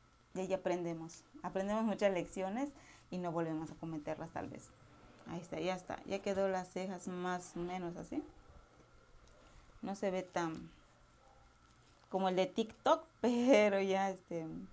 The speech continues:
pero más o menos ahí la llevamos. Más o menos me salió. Ahora vamos a utilizar un delineado. Yo solo me pongo un delineado,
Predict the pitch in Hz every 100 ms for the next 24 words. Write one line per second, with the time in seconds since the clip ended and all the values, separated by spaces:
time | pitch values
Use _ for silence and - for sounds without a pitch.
0 | - - - - - - - - - -
1 | - - - - - - - - 180 180
2 | 185 175 170 180 - 160 165 165 160 160
3 | - - - - - 202 247 254 220 180
4 | 170 - - - - - - - 175 180
5 | 202 226 226 233 240 226 196 180 175 -
6 | 208 226 262 294 - - - - - -
7 | - - - - - - - - - -
8 | - - - - 220 220 220 220 220 220
9 | 214 180 185 185 180 175 175 220 254 247
10 | - - _ - - - - - - -
11 | - - - - 202 233 254 254 269 285
12 | 285 247 - 226 233 226 190 190 190 214
13 | 240 254 269 254